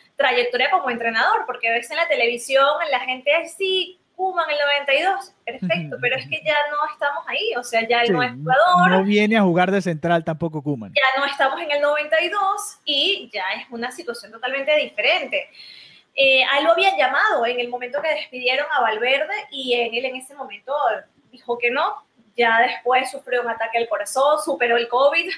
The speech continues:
Speaker 1: <laughs> eh, su familia también pasó, eh, la esposa de él también estuvo enferma. Pasaron como muchas cosas en su vida que creo que también lo habrán impulsado a decir, "Bueno, ¿sabes qué? Es ahora o nunca",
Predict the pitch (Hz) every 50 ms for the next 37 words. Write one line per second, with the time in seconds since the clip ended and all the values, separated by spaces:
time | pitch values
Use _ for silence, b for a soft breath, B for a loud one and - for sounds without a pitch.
0 | - - 330 285 - - 480 - - - - - - - 240 240 240 240 233 233
1 | 233 - 254 - 269 240 233 233 240 240 254 247 269 247 233 233 240 247 240 -
2 | - 254 247 247 240 233 233 220 208 196 196 202 214 208 - - - 233 233 -
3 | 262 240 240 240 233 233 240 233 233 233 233 233 - - 247 226 220 220 226 -
4 | 381 370 330 294 285 285 277 370 392 - - 480 440 294 294 330 311 392 370 -
5 | 381 381 - 381 381 381 311 302 - 240 233 240 269 277 294 330 359 381 370 B
6 | B B B B B B 277 269 - 277 277 277 320 - - 349 349 269 240 226
7 | 226 226 247 254 254 254 262 277 285 320 320 294 254 233 - _ - 269 262 269
8 | 254 262 277 285 320 359 349 349 285 269 269 - - 247 254 285 311 277 233 -
9 | - - 269 262 262 262 233 233 - - 285 311 330 - - - 403 427 466 -
10 | - 262 262 - - 262 262 269 285 277 302 311 330 - 240 240 233 240 277 311
11 | 339 349 339 349 381